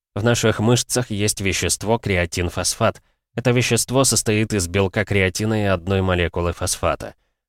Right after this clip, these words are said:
Несложно догадаться, что креатинфосфат просто отдаёт свою молекулу фосфата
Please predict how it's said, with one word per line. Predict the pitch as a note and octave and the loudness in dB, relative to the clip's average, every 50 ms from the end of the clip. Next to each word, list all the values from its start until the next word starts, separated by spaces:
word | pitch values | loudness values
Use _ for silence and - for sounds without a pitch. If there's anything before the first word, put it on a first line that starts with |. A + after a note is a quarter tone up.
| _ _ - | _ _ -2
Несложно | G#2+ A2+ A2+ - D3 C#3+ C#3+ C3+ C3+ C3 B2 A2+ | 0 0 0 2 2 2 2 4 4 2 4 4
догадаться, | A#2 A2 A#2 A#2 A2 A#2 C#3 - - - G#2+ | 2 2 2 2 2 4 2 2 2 0 -2
что | - - A2+ G#2 F#2+ | -2 -2 -2 -4 -2
креатинфосфат | - G#2+ G#2 G2+ G2+ - A#2 G#2+ G2 - G2 F#2 - - C#3 D3+ - - | 0 0 0 0 0 0 0 0 0 0 -2 -2 0 -2 -2 -4 -2 -2
просто | - A#2+ A#2+ - - A#2+ A2 | -2 0 0 0 0 -2 -2
отдаёт | G#2 F#2 F2+ G#2 G2 F#2+ A2 A#2+ A#2+ | -2 -2 -2 -2 -2 0 0 0 0
свою | - - G#2 F#2+ F#2 G2 G2 | 0 0 0 0 2 2 2
молекулу | G2 F#2 F#2 F#2+ G2 - G2+ G2 G2 | 2 2 0 0 0 0 0 0 0
фосфата | F#2 - F#2+ F2 - - - G#2 G2 - G#2 | 0 0 -2 -4 -4 -2 -2 -2 -2 -2 -4